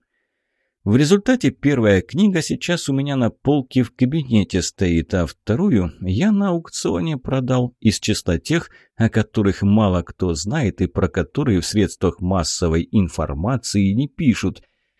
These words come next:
Ну да, я иногда выставляю там кое-какие из своих находок. Существовать на что-то же надо. По ряду причин со стороны учредителей фонда финансирование у меня такое, что особо не разгуляешься.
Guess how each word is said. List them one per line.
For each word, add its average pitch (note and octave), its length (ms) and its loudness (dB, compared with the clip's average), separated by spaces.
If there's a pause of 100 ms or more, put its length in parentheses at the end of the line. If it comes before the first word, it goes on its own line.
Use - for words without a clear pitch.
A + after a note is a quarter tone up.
(200)
Ну G#3 260 6
да, F#3+ 380 0 (160)
я D#3 280 0
иногда F#3+ 500 -4
выставляю F3 640 -2
там G#2+ 300 0 (100)
кое-какие G#2 720 2
из - 160 -4
своих F#2 400 -4
находок. E2 560 0 (300)
Существовать - 960 0
на F#2+ 140 0
что-то - 440 -2
же - 180 -6
надо. C3 400 0 (360)
По - 80 -2
ряду F2 240 2
причин E3+ 480 -2 (240)
со - 240 -2
стороны F#3 520 -2
учредителей C3+ 800 2
фонда B2+ 480 -2
финансирование A2 960 0
у G#2 40 4
меня G#2+ 220 4
такое, G#2 460 -2
что - 280 -2
особо G2 420 2
не G2+ 160 2
разгуляешься. A2 840 -2